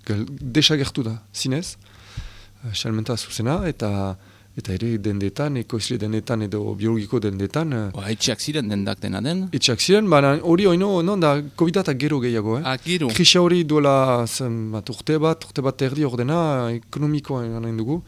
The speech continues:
Speaker 1: E hori, ba, kalmatu du, denek iku-, denak ikusten dugu, eh? Denen arrazoa da. Eta ni, nik egin nuena ere, entzen, Gerardoarekin, eh, pixkat aula nintzen, oino astapena nintzelako,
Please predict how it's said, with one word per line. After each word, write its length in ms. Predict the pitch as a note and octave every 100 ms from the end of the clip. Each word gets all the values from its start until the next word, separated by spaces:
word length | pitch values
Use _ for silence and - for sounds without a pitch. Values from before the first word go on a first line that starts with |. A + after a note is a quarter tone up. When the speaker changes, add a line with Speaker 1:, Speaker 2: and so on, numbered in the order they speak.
| - - - -
Speaker 1:
E 60 | A#2
hori, 280 | A#2 E3+ D3
ba, 140 | A2 G2
kalmatu 400 | A#2+ A2 G#2 A#2+
du, 140 | C#3
denek 300 | G#2+ A2 A2
iku-, 160 | - B2+
denak 240 | A#2+ A#2 -
ikusten 340 | - - A2+
dugu, 260 | D3 E3+ D3+
eh? 220 | D3 A#2+ G#2+ G2 F#2+ - _
Denen 300 | A#2 B2 C3
arrazoa 440 | A2+ A2+ G#2 A2+ A2+
da. 180 | D#3+ - - - - - - -
Eta 240 | A#2+ A#2+ A2+
ni, 360 | C#3 D3+ C#3 A#2 - _
nik 240 | D#3+ C3+ C3+
egin 180 | B2 A#2
nuena 280 | A#2 E3
ere, 120 | D#3 D#3+
entzen, 280 | C#3 A#2+ G#2 - - - - - - _ -
Gerardoarekin, 1200 | A#2 A2 G#2+ A2+ A#2 A#2+ A2+ G#2+ G#2 G#2 - D#3+
eh, 100 | A#2+
pixkat 300 | G#2 - A#2+
aula 260 | D3 A#2+ A#2+
nintzen, 320 | C#3 D3 E3+
oino 220 | C3+ A#2+
astapena 440 | A2 - G#2+ A#2 A#2+
nintzelako, 600 | A2 G#2+ A2+ G2+ -